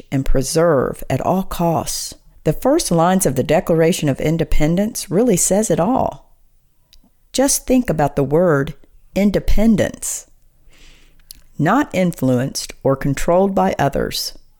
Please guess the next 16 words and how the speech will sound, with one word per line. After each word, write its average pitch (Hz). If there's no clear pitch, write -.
Not 214
just 202
talking 190
about 127
the -
country 131
by 135
another 143
country -
such -
as 131
England 175
when 135
it 123
was 120
written, 165